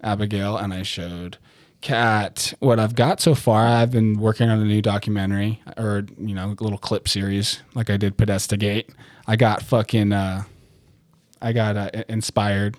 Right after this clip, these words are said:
somewhere along the line. Maybe it was, like, a, just the right strain of weed or something,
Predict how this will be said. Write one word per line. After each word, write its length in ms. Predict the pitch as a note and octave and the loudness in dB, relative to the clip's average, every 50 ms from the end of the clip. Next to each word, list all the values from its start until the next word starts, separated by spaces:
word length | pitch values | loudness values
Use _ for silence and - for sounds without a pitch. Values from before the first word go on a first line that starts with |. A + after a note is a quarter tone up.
| - _ | -14 _
somewhere 320 | - - A#2 G#2 G2+ G2 G2+ | -6 -2 0 2 2 2 0
along 220 | G2 G2 F#2+ G2+ | 0 -2 -2 -2
the 80 | G2+ G2 | -2 -4
line. 320 | G2 G2 G2 G2+ A2 A#2 - _ _ | -4 -4 -2 -2 -4 -6 -8 _ _
Maybe 200 | B2+ A#2 G#2+ G#2 | -2 2 2 2
it 40 | G2+ | 2
was, 140 | G2+ G2 | 2 0
like, 140 | F#2+ F#2+ - G2 | -2 -6 -6 -6
a, 240 | F#2+ F2+ F2+ - - _ _ - - - - _ - - | -8 -8 -8 -10 -14 _ _ -20 -20 -20 -20 _ -10 0
just 240 | - C3 A#2 - | 2 2 2 4
the 100 | - C3+ | 4 4
right 340 | B2 A#2+ A#2 A2+ A#2 A#2 A2 | 4 6 4 4 4 2 0
strain 300 | - - - B2+ A#2 A2 | 0 0 2 4 4 4
of 100 | A2 G#2 | 4 4
weed 220 | G#2+ A2 G#2+ G2+ G2+ | 4 2 2 2 0
or 80 | G2 | 0
something, 440 | - - G2 F#2+ - F#2+ F#2+ F#2+ G2 | -2 -2 -2 -4 -4 -6 -6 -6 -8